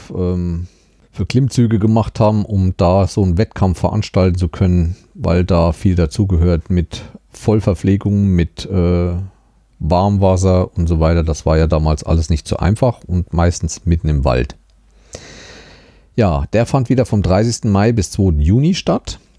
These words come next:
Das heißt, dreißigsten Mai, Donnerstag, einunddreißigster Freitag wurde aufgebaut. Und da ich dort immer sehr aktiv bin und ich dort viele alte Freunde habe,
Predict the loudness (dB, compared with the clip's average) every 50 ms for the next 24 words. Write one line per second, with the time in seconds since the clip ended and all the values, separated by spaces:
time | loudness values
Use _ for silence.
0 | _ -6 -6 -4 0 0 2 2 2 0 -4 -16 _ -8 -4 -2 -2 -2 -2 -4
1 | -6 -4 -4 -2 0 2 2 2 4 2 2 0 -4 -12 -20 _ _ _ -6 -4
2 | -2 0 0 -2 -2 -2 -2 0 0 0 0 -2 -6 -10 -20 -20 _ _ _ _
3 | _ _ -2 0 0 2 0 0 0 2 2 2 2 0 -4 -8 -4 -2 -2 -2
4 | -2 -4 -8 -8 -2 0 0 0 2 2 2 2 2 0 0 0 0 0 0 2
5 | 0 -2 -2 -2 -4 -4 0 0 0 0 0 -2 -8 -20 _ _ -10 -8 -6 -4
6 | 0 0 2 2 0 0 -2 -2 -2 0 0 0 2 2 0 0 0 0 0 0
7 | -2 -4 -2 -2 -2 -2 -2 -2 -2 0 0 0 -4 _ _ _ _ _ _ _
8 | _ _ _ _ _ _ _ _ _ -20 -20 -20 -20 -20 -20 -20 -20 -20 -20 _
9 | -4 -4 -2 0 0 -2 -2 -2 -8 -14 -6 0 0 2 2 2 0 2 2 2
10 | 4 4 2 2 0 -2 -6 _ _ _ _ _ _ _ _ _ _ _ -12 -4
11 | -2 0 2 2 4 2 2 2 2 2 2 4 4 4 4 4 2 2 0